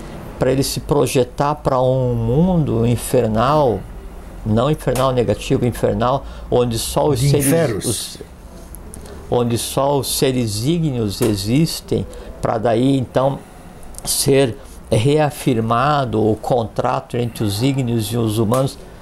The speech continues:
Speaker 1: Aí a gente... Só que assim, isso ainda hoje existe.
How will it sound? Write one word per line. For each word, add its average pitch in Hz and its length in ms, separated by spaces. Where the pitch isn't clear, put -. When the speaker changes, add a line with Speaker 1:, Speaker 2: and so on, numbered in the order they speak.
Speaker 1:
Aí 127 160
a 127 40
gente... 151 200
Só 196 160
que 175 80
assim, 208 240
isso 190 240
ainda 202 300
hoje 202 280
existe. - 540